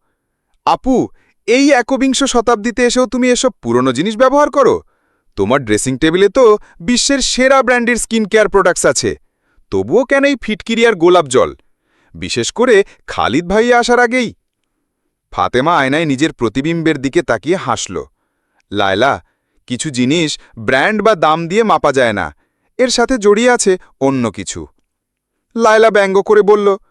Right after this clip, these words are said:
"অন্য কিছু মানে? নিজেকে স্বামীর জন্য প্রস্তুত করা? এটা তো সেই পুরনো ধারণা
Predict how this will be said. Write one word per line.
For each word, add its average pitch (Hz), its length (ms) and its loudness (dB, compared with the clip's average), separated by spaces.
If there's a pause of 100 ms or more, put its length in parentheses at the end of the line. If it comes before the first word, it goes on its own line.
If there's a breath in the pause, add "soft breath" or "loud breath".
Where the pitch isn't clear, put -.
(340)
"অন্য 214 300 0
কিছু 214 260 -4
মানে? 208 300 0 (420)
নিজেকে 120 380 -2
স্বামীর 127 340 -4
জন্য 208 260 0
প্রস্তুত 208 360 -4
করা? 247 320 2 (540)
এটা 131 220 -2
তো 147 120 -2
সেই 220 180 0
পুরনো 208 440 0
ধারণা 220 440 0